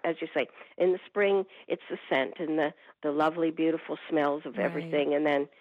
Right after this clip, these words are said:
Speaker 1: in the summer, it's, um, you, you know, you get all the crops um, yesterday I took in a, a lot, a lot of my herbs 'cause it was going to be quite cold, um, over e-, evening. So I took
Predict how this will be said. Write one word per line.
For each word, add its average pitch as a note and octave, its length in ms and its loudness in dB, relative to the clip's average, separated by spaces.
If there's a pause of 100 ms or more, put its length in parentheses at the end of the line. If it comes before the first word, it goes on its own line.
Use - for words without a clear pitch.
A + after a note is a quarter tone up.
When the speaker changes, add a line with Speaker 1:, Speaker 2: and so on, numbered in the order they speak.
(360)
Speaker 1:
in G3+ 160 2
the F#3+ 80 0 (120)
summer, F#3 480 2 (300)
it's, F3 220 2 (100)
um, D3 280 -4 (240)
you, F#3 200 2
you F#3+ 80 0
know, D#3 80 2
you E3 160 0
get F3 240 2
all E3+ 180 4
the - 100 -4
crops F#3 420 0 (440)
um, D3 500 -6
yesterday E3+ 640 -2
I D#3 120 0
took - 280 -10
in D#3 140 -4
a, C3+ 160 -6 (120)
a D#3+ 80 -2
lot, D#3+ 360 4
a D3+ 80 2
lot A3 200 4
of B3 60 -2
my G3 180 0
herbs D3+ 320 0
'cause D#3+ 140 -4
it - 80 -12
was D#3+ 100 -10
going D#3+ 200 0
to D3+ 60 -4
be D3 100 -4
quite F3 280 -2 (100)
cold, C3+ 380 -2 (400)
um, D3+ 260 -2
over E3+ 320 -2 (100)
e-, D3 80 -10 (120)
evening. E3+ 440 2 (100)
So D#3 80 0
I C#3+ 120 0
took - 200 -8